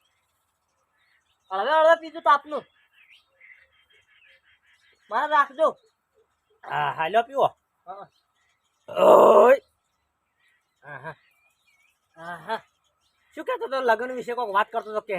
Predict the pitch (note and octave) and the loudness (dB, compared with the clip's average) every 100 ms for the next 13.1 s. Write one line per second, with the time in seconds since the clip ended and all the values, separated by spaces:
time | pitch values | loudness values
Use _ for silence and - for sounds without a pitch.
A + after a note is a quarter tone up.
0 | - G#3 A#3+ D4 D4 D4 D4+ C#4+ A#3+ G#3+ | -8 -8 -6 -6 -8 2 4 4 2 -2
1 | F#3 F#3 B3 A#3+ C4 C4+ C4 A#3+ A#3+ A3+ | -6 -8 -8 -10 -14 -14 -10 -10 -10 -12
2 | G#3+ E3+ C#3 _ _ B3+ B3 A3+ A3+ - | -14 -18 -20 _ _ -12 -12 -10 -6 -4
3 | C4 A#3+ B3 A#3+ B3 C4 A#3+ B3+ B3 B3+ | 0 -2 -2 -10 -8 -6 -6 -8 -8 -10
4 | A#3 D#3+ D#4 E4 E4 D#4+ D#4 D#4+ D4+ C#4+ | -10 -6 -2 0 0 -2 -8 -8 -6 -4
5 | C4 G#3 D#3+ _ G#3 - _ A#4+ A#3 - | -2 -4 -6 _ -14 -14 _ -12 -12 -12
6 | D#3+ C3 C#4+ C#4 C4+ C4+ A#3+ - _ D4+ | _ _ -6 -4 -4 -6 -8 -14 _ -16
7 | C#4+ C4+ C4 _ A3 A3 D4+ E4 E4+ E4+ | -12 -12 -12 _ -4 -2 0 4 6 6
8 | F4 C4 F4 B4+ - G#3 G#3 D4+ - _ | 4 0 -6 -6 -8 _ -4 -4 -6 _
9 | - D3+ C#3 E3 A3+ _ _ _ _ _ | -12 -10 -10 -12 -14 _ _ _ _ _
10 | _ G3 G#3 C4+ F#3 G#3+ C4 A#3+ C#3+ A#3+ | _ 2 4 2 0 -2 2 0 2 0
11 | C4+ A#3+ A#3+ A3 A3+ G#3+ A#3 C4+ G#3 F#3 | 0 0 0 0 -2 -2 0 4 4 2
12 | A#3+ G3+ G3 F#3+ - G3+ F3+ E3 E3+ A#2+ | 0 -2 -8 -12 -12 -4 -2 -2 -6 -8